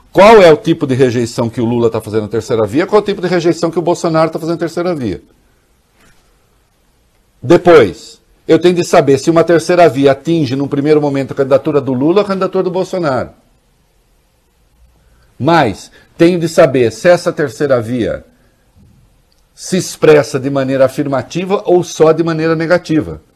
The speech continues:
Ou então ela não surge, ou então ela não aparece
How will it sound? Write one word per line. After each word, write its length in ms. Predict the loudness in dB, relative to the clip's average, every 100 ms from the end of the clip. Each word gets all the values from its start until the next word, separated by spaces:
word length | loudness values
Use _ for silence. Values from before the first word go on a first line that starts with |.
| _ _ 0
Ou 140 | 2
então 280 | 2 2 0
ela 120 | 0
não 180 | -4 -6
surge, 460 | -2 0 0 -2
ou 100 | -6
então 200 | -4 -2
ela 100 | -2
não 80 | -2
aparece 600 | -2 0 2 2 -2 -12